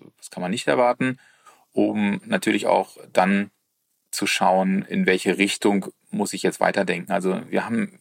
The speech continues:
vieles ausprobiert in zweitausendzweiundzwanzig. Da haben wir, ähm, Print gemacht, da haben wir, ähm, nicht T V gemacht, okay, aber da haben wir alle möglichen anderen Marketingkanäle auch angetestet. Und, ähm, man muss dann ja auch feststellen,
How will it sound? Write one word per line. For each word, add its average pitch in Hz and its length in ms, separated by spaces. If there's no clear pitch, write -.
vieles - 340
ausprobiert 98 460
in 95 80
zweitausendzweiundzwanzig. 92 1080
Da 92 140
haben 98 120
wir, 101 260
ähm, 95 500
Print 135 240
gemacht, 98 400
da 92 100
haben 104 140
wir, 98 360
ähm, 95 400
nicht 120 400
T 104 120
V 117 200
gemacht, 139 300
okay, 120 360
aber - 180
da 95 100
haben 110 120
wir 101 260
alle 117 160
möglichen 110 260
anderen 101 220
Marketingkanäle 92 680
auch 98 200
angetestet. 90 600
Und, 92 340
ähm, 92 300
man 95 160
muss 101 120
dann 104 180
ja 98 120
auch 98 200
feststellen, 104 680